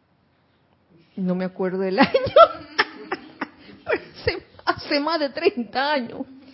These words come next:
cuando estudiaba educación preescolar. Y entonces nos adentramos un poco en, en la literatura esa de María Montessori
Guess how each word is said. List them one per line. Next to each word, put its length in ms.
cuando 340
estudiaba 480
educación 520
preescolar. 920
Y 120
entonces 480
nos 180
adentramos 480
un 140
poco 360
en, 320
en 240
la 100
literatura 840
esa 280
de 180
María 280
Montessori 960